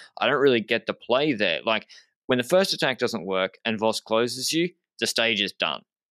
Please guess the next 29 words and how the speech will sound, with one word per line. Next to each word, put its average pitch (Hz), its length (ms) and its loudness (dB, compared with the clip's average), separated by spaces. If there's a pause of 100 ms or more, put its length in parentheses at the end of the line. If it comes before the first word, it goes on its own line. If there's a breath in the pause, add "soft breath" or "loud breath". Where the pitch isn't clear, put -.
So 117 180 0
then 117 160 0
you 117 100 0
gotta 110 160 4
go 101 120 4
to 95 60 0
the 98 80 -4
secondary 113 520 -2
goal 104 480 2 (320)
of 101 320 0
maximizing 101 640 -4
G 98 220 -2
C 101 260 -4
time, 92 320 -2
which 95 160 -6
is 101 140 -8
why 120 180 2
Balsamo 98 460 -4
sacrificed 92 720 -6
for 95 220 -4
you. 92 180 -4 (220 soft breath)
So - 160 -4
you 95 100 -2
gotta 92 160 -2
pace 92 320 -4
the 90 80 -12
whole 95 140 -2
climb. 92 380 -4 (260 soft breath)
Don't 107 260 0